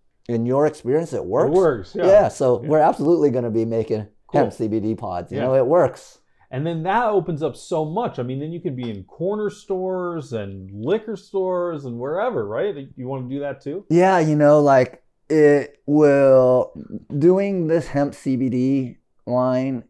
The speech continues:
Speaker 1: is, and we're gonna be doing a broad spectrum, so all the cannabinoids minus the T H C, um, is that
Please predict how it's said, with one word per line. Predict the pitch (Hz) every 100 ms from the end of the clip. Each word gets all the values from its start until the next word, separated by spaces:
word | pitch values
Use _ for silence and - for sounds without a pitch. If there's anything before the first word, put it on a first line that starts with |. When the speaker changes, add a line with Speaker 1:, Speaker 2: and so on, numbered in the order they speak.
| _
Speaker 1:
is, | 104 104 101 98 95 95 92 92 92
and | 131 135
we're | 147
gonna | 147 139
be | 139
doing | 117 123 120 120 113 -
a | 101
broad | 95 110 104 -
spectrum, | - 110 - 123 135 -
so | 110 98
all | 107
the | 104
cannabinoids | 110 104 98 101 98 92
minus | 95 98 95
the | 98
T | - 98
H | 95 -
C, | 143 165 - - - -
um, | 107 104 101 95 92 85 -
is | 110 113 101
that | 113 104 104 95